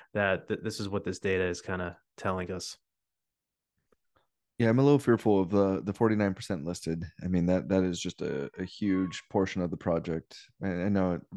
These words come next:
Speaker 2: percentage-wise, there's only three hundred total, but, you know, overall, I think that this is a, a beautiful representation of what, uh, you know, ceramics can be in the digital realm. But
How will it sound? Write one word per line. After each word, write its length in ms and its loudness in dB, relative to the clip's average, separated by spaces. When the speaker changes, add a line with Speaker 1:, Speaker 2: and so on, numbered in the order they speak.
Speaker 2:
percentage-wise, 800 2
there's 300 -2
only 140 2
three 200 -4
hundred 320 -4
total, 400 -4
but, 160 -2
you 60 -4
know, 140 4
overall, 340 6
I 80 6
think 180 0
that 60 2
this 160 -2
is 80 -2
a, 80 2
a 80 2
beautiful 460 4
representation 800 -2
of 220 -8
what, 220 -2
uh, 320 -2
you 80 0
know, 120 4
ceramics 640 0
can 300 0
be 400 0
in 160 0
the 100 0
digital 640 -2
realm. 520 0
But 180 -6